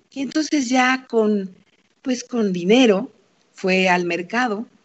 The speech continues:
y buscó al mismo comerciante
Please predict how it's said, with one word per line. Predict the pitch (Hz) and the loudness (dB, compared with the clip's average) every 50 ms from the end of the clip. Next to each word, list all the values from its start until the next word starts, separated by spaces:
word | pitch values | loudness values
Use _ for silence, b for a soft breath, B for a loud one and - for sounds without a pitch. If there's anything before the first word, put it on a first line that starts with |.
| _ - | _ -12
y | - 226 214 214 214 208 208 208 208 180 175 | -8 -4 -2 0 0 0 0 -2 -4 -6 -4
buscó | 180 190 185 196 196 196 - - - - 226 226 247 277 | -4 -2 2 2 0 0 -2 -12 -12 -4 0 2 2 4
al | 285 277 233 | 4 2 2
mismo | 214 208 202 226 240 233 | 2 2 2 2 0 2
comerciante | - 226 190 160 156 - 196 165 175 185 180 226 233 240 | 0 -2 -2 -2 -2 -2 -2 -2 -2 0 0 0 0 0